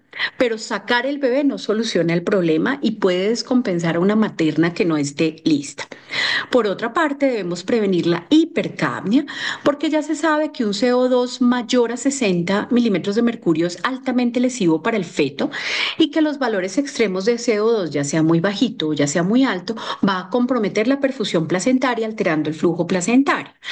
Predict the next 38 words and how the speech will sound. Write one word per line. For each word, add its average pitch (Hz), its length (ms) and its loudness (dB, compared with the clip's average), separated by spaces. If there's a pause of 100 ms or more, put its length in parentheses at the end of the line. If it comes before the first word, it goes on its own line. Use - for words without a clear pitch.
(340)
Y 330 60 6
además 294 380 4
tenemos 190 380 -4
que 269 80 -2
hacer 240 220 -2
estrategias 185 640 -2
activas 240 500 0
para 190 240 -4
prevenir 180 380 0
el 294 80 0
barotrauma, 269 800 -6 (360)
porque 285 460 -2
estos 226 480 -8
tórax 294 400 -2
de 302 80 0
las 269 160 -2
maternas 185 300 -2 (220)
tienen 254 240 0
muy 262 240 2
baja 254 320 -4
complacencia 233 760 -2 (400)
y 330 380 2
tienen 208 220 0
una 202 120 -2
menor 214 460 0
capacidad 208 500 -2
residual 156 480 -2
funcional, 277 680 2
y 208 60 -4
esto 185 200 -8
puede 220 160 2
llevar 214 260 -2
a 165 60 -8
que 233 140 -2
yo 175 300 0
use 277 280 2
presiones 247 800 -4
aéreas 165 500 -2